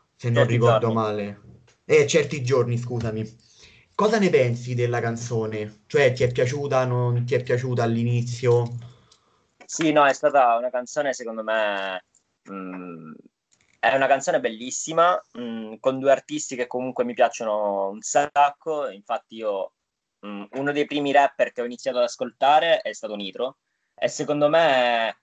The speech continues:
Speaker 2: entrambi in quella canzone, con, con quel mood, hanno dato il massimo ed è un bellissimo pezzo.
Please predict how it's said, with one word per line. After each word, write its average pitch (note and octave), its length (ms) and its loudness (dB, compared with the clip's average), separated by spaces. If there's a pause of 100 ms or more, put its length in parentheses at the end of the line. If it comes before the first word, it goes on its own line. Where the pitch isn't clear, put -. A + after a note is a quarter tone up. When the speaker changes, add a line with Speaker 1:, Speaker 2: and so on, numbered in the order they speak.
(460)
Speaker 2:
entrambi C#3 1300 -2
in A2+ 100 -16
quella C#3 260 -2
canzone, C3+ 640 0
con, A#2 240 -8 (340)
con B2+ 160 -8
quel D3 180 -2
mood, D#3 360 -4 (400)
hanno C3 240 -2
dato C3 160 2
il B2 120 -4
massimo B2 440 0
ed G#2+ 80 -2
è G2 480 4 (540)
un A2+ 120 -4
bellissimo A#2 480 0
pezzo. G2+ 500 0